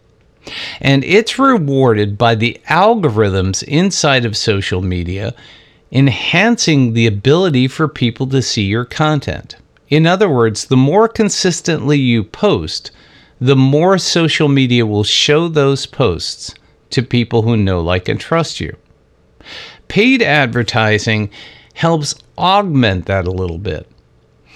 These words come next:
It shouldn't be very salesy. It should drive back to that asset content, that content that you've created to speak to your current and past customers.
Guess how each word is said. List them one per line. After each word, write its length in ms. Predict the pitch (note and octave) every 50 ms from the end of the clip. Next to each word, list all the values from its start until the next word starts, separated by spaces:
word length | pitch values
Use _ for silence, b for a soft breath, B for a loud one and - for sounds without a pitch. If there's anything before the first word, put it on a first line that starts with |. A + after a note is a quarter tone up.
| B B B B B B
It 160 | - B2 B2+
shouldn't 440 | - - - G#3+ A#3+ B3 C#4 C#4 A#3
be 140 | A3+ G#3 F3+
very 320 | C#3+ D3+ D3+ C#3+ B2 A2
salesy. 720 | G2+ - - - D#3+ F3+ G3 G3 G3 E3+ - A#2+ G#2 G2
It 80 | G#2 G#2+
should 360 | - - - - E3+ E3+ D#3+
drive 540 | C3+ - A2+ A#2 A2+ A#2 A#2+ B2 A#2+ A2+ -
back 400 | - G#2 G2+ G#2 G#2 - - -
to 180 | - - - A#2+
that 360 | G#2+ A2+ A2+ A2+ A2+ A2 - _ _ _ _ _ _ _ _ -
asset 640 | A2 G#2 G2+ G2 - - - C#3 C#3+ D3 - -
content, 720 | - - - G3 G#3 G3 E3 - - B2+ F#2+ F#2 - _ -
that 200 | A2+ A2+ - -
content 520 | - - C#3 D3 D#3+ D#3+ - F3+ F3 D#3+
that 80 | D3+ C#3+
you've 280 | C#3+ C#3+ C#3+ C#3+ C#3
created 480 | - - - C#3+ C#3 C#3 C3 B2 G#2+ F#2+
to 100 | - G#2+
speak 480 | - - - - - - D3+ D3+ - -
to 140 | - - C3
your 160 | A#2 A#2 A2
current 560 | - - - - - A2+ A#2 A#2+ B2 A#2+ - - b b b b b
and 180 | - G#2 G2
past 540 | - - - G#2 G2 G2 G2 G2 - - -
customers. 720 | - - G2+ F#2+ - - - F2+ E2 - - - - -